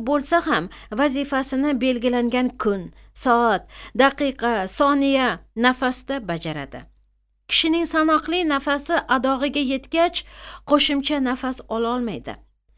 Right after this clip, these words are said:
Rizqi tugagach, qo'shimcha bir qultum suv ham icholmaydi. Shunday ekan,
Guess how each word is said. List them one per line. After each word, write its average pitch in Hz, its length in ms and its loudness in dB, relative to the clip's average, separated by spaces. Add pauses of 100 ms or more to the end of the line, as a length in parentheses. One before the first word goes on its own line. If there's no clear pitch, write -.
(220)
Rizqi 311 420 -2
tugagach, 311 640 -2 (480)
qo'shimcha 285 460 0 (200)
bir 381 160 0 (140)
qultum 302 360 -2
suv - 380 -4
ham 277 160 -2
icholmaydi. 180 680 -6 (380)
Shunday 233 400 -2
ekan, 233 360 -4